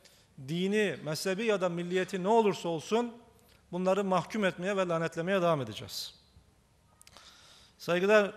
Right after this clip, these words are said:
misafirler, değerli müşavirlerimiz, kültür coğrafyasının ekonomiyle ilişkisi dolaylı bir ilişki değildir. Doğrudan bir ilişkidir.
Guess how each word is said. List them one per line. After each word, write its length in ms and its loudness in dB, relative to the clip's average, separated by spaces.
misafirler, 580 -2
değerli 260 0
müşavirlerimiz, 840 -2
kültür 360 -6
coğrafyasının 920 0
ekonomiyle 560 -2
ilişkisi 720 -4
dolaylı 340 4
bir 80 -4
ilişki 280 -4
değildir. 580 -4
Doğrudan 380 4
bir 60 -4
ilişkidir. 640 -12